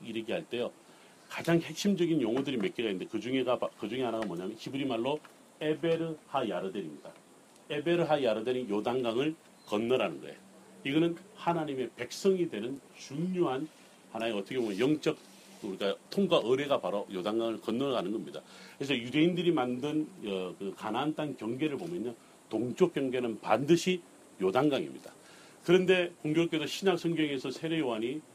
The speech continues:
요단 강변에서 우리가 나중에 갈 겁니다. 세례 운동을 벌-, 벌였죠. 그게 바로 민족 회개 운동이라 그러는데 그것을 가만히, 가만히 올라가 보면 너희가,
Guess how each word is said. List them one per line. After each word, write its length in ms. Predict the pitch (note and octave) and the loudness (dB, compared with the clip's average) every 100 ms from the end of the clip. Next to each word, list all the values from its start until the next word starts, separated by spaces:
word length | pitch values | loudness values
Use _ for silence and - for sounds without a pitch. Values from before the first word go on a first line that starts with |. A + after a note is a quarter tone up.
| - - | -20 -6
요단 400 | G#2 G#2+ B2+ D#3 | -2 0 2 2
강변에서 680 | D3+ C3+ E3+ D3+ A#2 D3 D#3+ E3 | 0 0 4 4 2 0 -2 -2
우리가 220 | A2+ A#2 | -2 0
나중에 220 | F#2+ A2 | 0 0
갈 160 | G#2+ G2 | -2 -2
겁니다. 360 | B2+ A2 E2 - - - - - - - | -2 0 -2 -4 -20 -20 -20 -20 -20 -14
세례 380 | - - F#3 F3+ | -8 2 4 4
운동을 420 | C3 C3 C#3 A#2+ | 2 2 2 2
벌-, 220 | G#2 G2+ | 0 -2
벌였죠. 580 | - G#2 - F2+ - G#2 | -2 -4 -2 -4 -2 -4
그게 160 | A2 A#2 | 0 0
바로 160 | A2 | 2
민족 400 | G#2+ D3+ D3+ C3 | 0 -4 -4 -4
회개 140 | G3 E3+ | -2 -2
운동이라 440 | C3 A#2+ A#2 A2 | -2 -2 -2 -4
그러는데 460 | F#2 E2+ F2 A2+ E2 - - - - - | -6 -8 -8 -8 -10 -12 -20 -20 -20 -4
그것을 360 | C#3+ E3 F#3 | 0 2 0
가만히, 420 | A#2+ B2 C3 D3 - | -2 -4 -2 -4 -8
가만히 300 | G2 G#2 C3+ | -8 -6 -4
올라가 300 | D3 D3 B2+ | -4 -2 -2
보면 340 | G#2+ A2+ C#3+ D#3+ - - - - - | -2 -2 -4 -4 -12 -20 -20 -12 2
너희가, 500 | A#2+ D3+ F3 F3 | 4 4 4 2